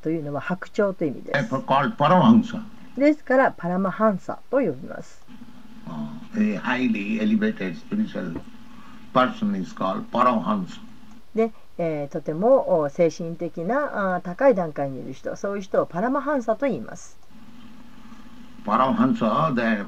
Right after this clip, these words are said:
Speaker 2: in the society, in the sun-, sannyas stage, there are, uh, four stages of development.
Speaker 1: で、サーニアシの段階でも四つの発達段階があります。
Speaker 2: クティチャーカ、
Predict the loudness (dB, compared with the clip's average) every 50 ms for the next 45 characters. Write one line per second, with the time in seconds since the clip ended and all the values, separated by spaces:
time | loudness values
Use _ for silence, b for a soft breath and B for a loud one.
0 | -6 -2 0 2 2 4 2 2 2 0 -2 -4 -6 B B B B B -12 -12
1 | -4 -2 -2 0 2 0 0 0 0 -2 -4 -4 -2 -2 -2 -2 -2 -4 -6 -2
2 | -2 -2 -2 -2 -8 -12 -2 0 2 4 4 4 4 2 2 0 -2 -2 0 2
3 | 2 2 0 -4 -8 -10 -12 -14 -14 B B B B B B B B B B B
4 | B -12 -6 -2 2 2 4 4 4 2 2 2 0 0 -2 -4 -8 -10 -12 -12
5 | -14 -14 -14 -8 -6 -4 -4 -4 -4 -6 -8 -8 -10 -6 0 4 4 6 6 4
6 | 2 0 -2 -2 -2 0 0 0 -2 0 0 0 0 2 2 4 4 4 4 2
7 | 0 -2 -6 -8 -10 -10 -10 -10 -10 -12 -14 -2 4 4 4 4 4 0 0 0
8 | 0 0 0 2 2 0 2 2 0 0 0 0 -2 -4 -4 -2 0 0 2 2
9 | 0 -2 -4 -4 -6 0 4 4 4 4 2 -6 -4 0 0 0 0 -2 0 0
10 | 0 0 2 -2 -4 -4 -2 -2 -2 0 4 4 4 2 2 -6 -8 -10 -12 -14
11 | -14 -14 -14 -14 -14 -12 -14 -14 -14 -14 -12 -8 -8 -8 -8 -8 -14 -14 -14 -14
12 | -14 -14 -14 -14 -14 -16 -2 0 2 4 4 2 2 4 4 6 6 6 6 4
13 | -2 -8